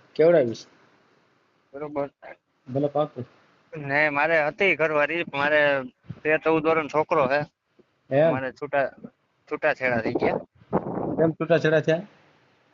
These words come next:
Speaker 2: એમાં ઘરમાં તકલીફ હતી થોડીક.
Speaker 1: ઘરમાં એટલે શું તકલીફ હતી?
Speaker 2: એ પપ્પાની તકલીફ. એ તો પપ્પાએ ઓફ થઈ ગયા, એ કઈ વાંધો, ટેન્શન નથી હવે.
Speaker 1: તો પછી
Speaker 2: મમ્મીને
Speaker 1: પાછી બોલાવી લો એને, એને?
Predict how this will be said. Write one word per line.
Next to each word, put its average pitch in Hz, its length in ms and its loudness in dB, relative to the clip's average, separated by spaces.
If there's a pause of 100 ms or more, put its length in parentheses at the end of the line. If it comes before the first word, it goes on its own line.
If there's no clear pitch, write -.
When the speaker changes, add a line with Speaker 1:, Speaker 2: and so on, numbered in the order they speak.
(320)
Speaker 2:
એમાં 165 360 0
ઘરમાં 190 320 -2
તકલીફ 180 360 0
હતી 131 220 0
થોડીક. 120 300 -2 (840)
Speaker 1:
ઘરમાં 131 280 0
એટલે 143 180 0
શું 151 180 2
તકલીફ 123 300 -4
હતી? 117 120 -14 (300)
Speaker 2:
એ 160 80 -10
પપ્પાની 139 480 0
તકલીફ. 127 260 -2
એ 156 40 -4
તો 165 120 -6
પપ્પાએ 190 300 2
ઓફ 165 160 2 (100)
થઈ 139 120 -2
ગયા, 131 180 0
એ 135 160 -2
કઈ 139 160 -6
વાંધો, 135 280 -6
ટેન્શન 131 420 -10
નથી 113 300 -6
હવે. 110 140 0
Speaker 1:
તો - 100 -10
પછી 139 80 0
Speaker 2:
મમ્મીને 143 320 2
Speaker 1:
પાછી 139 220 2
બોલાવી 165 280 4
લો 190 100 2
એને, 190 300 2
એને? 202 200 0